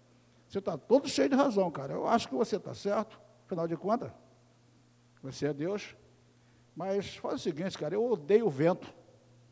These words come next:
Tava ventando lá embaixo de umas árvores, lá na, na hora da aula. "Eu odeio o vento." "Não dá pra, manda parar esse ventinho aí, porque não tá bom pra mim, não." "Pô, assim não, né?" Ué, pô,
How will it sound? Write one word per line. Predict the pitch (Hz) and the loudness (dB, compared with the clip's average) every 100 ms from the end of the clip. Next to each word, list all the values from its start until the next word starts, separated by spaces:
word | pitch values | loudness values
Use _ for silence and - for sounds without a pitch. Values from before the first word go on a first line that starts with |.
| _ _ _ _ _ _ _ _ _ _ _ | _ _ _ _ _ _ _ _ _ _ _
Tava | 147 151 | -8 -6
ventando | 147 131 156 160 | -4 -4 -4 -4
lá | 131 | -6
embaixo | 123 135 131 | -6 -6 -6
de | 131 | -6
umas | 127 117 | -6 -4
árvores, | 151 131 | -6 -6
lá | 131 | -8
na, | 127 117 - - | -12 -16 -20 -20
na | 135 | -12
hora | 135 | -10
da | 123 | -8
aula. | 131 165 160 - - - _ - | -8 -8 -10 -16 -20 -20 _ 0
"Eu | 220 | 4
odeio | 196 170 233 | 6 8 6
o | 208 | 4
vento." | 139 160 - - - - - - _ _ _ _ _ _ _ _ - | 0 0 0 -6 -20 -20 -20 -20 _ _ _ _ _ _ _ _ -10
"Não | 320 | -6
dá | 320 | -6
pra, | - - - - - 226 | -6 -12 -16 -20 -14 -6
manda | 294 311 | 0 2
parar | 202 180 | 4 4
esse | 208 185 | 4 2
ventinho | 151 147 - 156 | -2 -2 -2 -4
aí, | 135 202 | -2 -4
porque | 233 | -4
não | 147 | -4
tá | 139 | -4
bom | 160 180 | -2 -2
pra | 175 156 | 0 -2
mim, | 135 | -2
não." | 165 156 - - _ _ - | -2 -4 -10 -20 _ _ 4
"Pô, | 214 156 | 6 6
assim | - 359 | 2 0
não, | 202 226 | 6 6
né?" | 233 175 | 6 0
Ué, | 180 | -4
pô, | - | -8